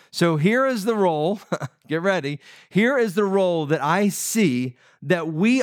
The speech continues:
all, 'cause e-, I think almost everybody I've ever known, almost everybody at one time or another, maybe a few exceptions, but almost everybody, when they're in these situations, at one time or another, it demonstrates or exhibits this role.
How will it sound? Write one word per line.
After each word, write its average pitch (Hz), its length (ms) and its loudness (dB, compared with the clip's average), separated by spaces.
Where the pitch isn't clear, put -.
all, 165 720 -2
'cause 131 180 -2
e-, - 60 -20
I 202 360 0
think 196 160 2
almost 170 320 0
everybody 135 500 0
I've 117 300 -4
ever 170 320 0
known, 147 300 0
almost 208 520 0
everybody 139 480 0
at 127 100 -4
one 165 240 0
time 151 400 -2
or 127 120 0
another, 123 420 -2
maybe 139 300 -2
a 123 40 -2
few 147 260 -4
exceptions, 107 680 -6
but 165 160 0
almost 226 480 -2
everybody, 196 480 0
when 196 320 2
they're 247 160 0
in 208 200 2
these 208 180 0
situations, 180 760 -2
at 139 160 -2
one 208 280 0
time 185 320 -2
or 156 100 2
another, 151 640 0
it 160 300 0
demonstrates 214 720 0
or 170 100 2
exhibits 156 880 -2
this 160 400 -4
role. 143 560 -2